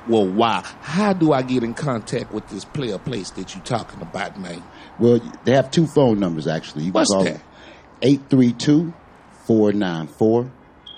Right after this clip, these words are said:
Speaker 2: four zero eight zero or eight three two, seven six seven, zero two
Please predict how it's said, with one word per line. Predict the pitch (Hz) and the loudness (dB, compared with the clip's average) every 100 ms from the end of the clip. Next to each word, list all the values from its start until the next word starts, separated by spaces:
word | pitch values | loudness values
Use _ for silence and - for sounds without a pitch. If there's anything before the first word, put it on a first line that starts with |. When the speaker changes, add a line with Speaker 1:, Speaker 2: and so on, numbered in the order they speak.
| - | -20
Speaker 2:
four | - 131 147 | 0 2 4
zero | 143 113 120 107 90 90 - | 0 0 0 2 0 -2 -2
eight | 120 139 - | 0 0 -4
zero | 71 76 67 62 90 104 - - - - | -10 -8 -6 -4 -6 -8 -20 -20 -20 -16
or | - 82 82 95 - - - | -8 -4 -2 -4 -8 -20 -4
eight | 101 95 - | -4 -4 -2
three | 98 95 | 0 0
two, | 95 - 139 143 - - - - - | 0 2 2 0 -10 -20 -20 -20 -20
seven | - - - 85 113 | -14 -4 -2 -2 -4
six | - 113 - - | 0 -2 -2 -2
seven, | 98 76 76 - - - - - | -2 0 -4 -8 -18 -20 -20 -18
zero | 71 82 104 135 | -6 0 2 2
two | 143 - 90 90 | 2 2 2 0